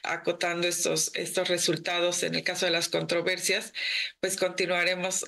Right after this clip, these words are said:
eh, hasta agotar todas esas instancias que, que las tiene cualquier persona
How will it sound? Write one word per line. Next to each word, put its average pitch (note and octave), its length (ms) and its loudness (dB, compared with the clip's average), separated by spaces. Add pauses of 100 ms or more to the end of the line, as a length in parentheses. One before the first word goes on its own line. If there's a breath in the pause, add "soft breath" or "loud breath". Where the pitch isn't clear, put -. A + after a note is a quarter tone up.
eh, E3 240 -4 (120)
hasta E3+ 240 0
agotar F3+ 420 2 (220)
todas F3 320 2
esas F3 340 0
instancias F3 640 0
que, D#3+ 260 -2
que E3 460 0
las F3+ 240 0
tiene G#3+ 320 0
cualquier G3 480 0
persona F#3+ 580 0